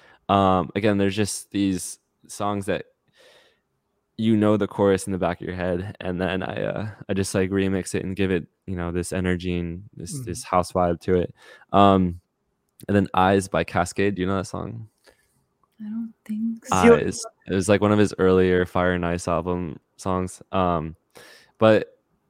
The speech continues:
Speaker 1: I, that's my goal, is to really just have this euphoric driving emotion behind my performance. And I think when people come,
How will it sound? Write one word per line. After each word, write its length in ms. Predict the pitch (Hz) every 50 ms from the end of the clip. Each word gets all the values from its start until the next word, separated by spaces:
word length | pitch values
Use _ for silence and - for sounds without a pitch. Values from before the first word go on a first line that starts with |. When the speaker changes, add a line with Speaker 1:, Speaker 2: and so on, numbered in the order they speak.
| _ -
Speaker 1:
I, 180 | 117 120 120
that's 360 | 113 - - 113 120 - - 143
my 140 | 143 139
goal, 340 | 131 113 113 117 131 120 98
is 160 | 92 90 - -
to 120 | - 104
really 300 | 98 104 104 104 104 104
just 260 | 92 101 98 - -
have 400 | - - 107 98 98 101 95 92
this 240 | - 101 95 - -
euphoric 720 | - 98 92 - - - 95 95 98 95 95 - - - -
driving 720 | - 101 95 95 98 92 98 98 95 95 95 92 90 - - _ -
emotion 520 | 92 92 92 92 95 95 - - 95 90 90
behind 500 | 90 92 98 95 92 90 90 90 87 - _ _ _ - - _ _
my 160 | - 98 95 92
performance. 680 | - 98 90 - 95 92 95 92 82 87 - - - - -
And 360 | 95 95 90 90 87 85 - -
I 60 | 92
think 180 | 90 95 90
when 140 | 90 92 92
people 460 | 92 - 98 92 - 98 95 95 92
come, 440 | - - - 107 101 101 98 98 92